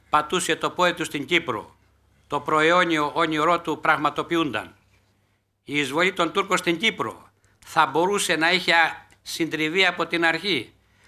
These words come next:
αν οι τότε ηγέτες του έθνους είχαν αποδεσμεύσει τα προβλεπόμενα από τα σχέδια πολεμικά αεροσκάφη και υποβρύχια και είχαν διατάξει αποδέσμευση των αντιαεροπορικών όπλων,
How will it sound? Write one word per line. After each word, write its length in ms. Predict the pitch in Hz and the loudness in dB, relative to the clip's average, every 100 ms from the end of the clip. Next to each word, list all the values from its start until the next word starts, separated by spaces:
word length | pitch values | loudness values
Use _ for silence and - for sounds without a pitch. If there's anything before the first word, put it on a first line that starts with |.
| _ | _
αν 200 | 139 156 | 2 2
οι 100 | 160 | 2
τότε 300 | 175 180 165 | 0 0 2
ηγέτες 500 | 151 180 175 165 160 | 2 0 2 -2 0
του 100 | 156 | 0
έθνους 540 | 175 170 147 160 - - _ _ | 0 0 -4 -6 -8 -14 _ _
είχαν 380 | - 165 175 160 | -4 0 2 2
αποδεσμεύσει 920 | 156 160 147 151 147 185 175 - 139 - | 2 2 -2 -2 -2 -2 -2 -4 -8 -4
τα 140 | 139 | -4
προβλεπόμενα 840 | 151 143 156 156 175 165 156 151 | -2 -4 -2 0 0 0 2 4
από 200 | 147 151 | 2 0
τα 140 | 151 147 | -4 -2
σχέδια 640 | - 170 151 156 151 - _ _ - | -2 -2 2 0 0 -6 _ _ -6
πολεμικά 540 | 147 156 151 147 - 175 | 0 2 2 0 2 4
αεροσκάφη 640 | 165 160 151 - 175 175 | 6 4 2 4 2 2
και 120 | 160 | -2
υποβρύχια 760 | 156 156 170 196 190 123 98 - _ _ _ _ _ | -2 0 2 2 0 -6 -8 -14 _ _ _ _ _
και 140 | - 165 | -2 0
είχαν 280 | 170 156 | 2 0
διατάξει 580 | 147 151 170 170 - 165 | 0 0 2 2 0 0
αποδέσμευση 880 | 147 151 135 185 175 143 117 120 - _ _ _ | 0 0 -2 -2 -2 -4 -6 -12 -14 _ _ _
των 220 | - 156 156 | -2 -2 2
αντιαεροπορικών 1080 | 156 151 147 160 156 151 160 151 - 185 139 | 2 4 4 4 4 0 -2 -4 0 0 2
όπλων, 560 | 170 175 165 180 196 | 0 2 0 0 -4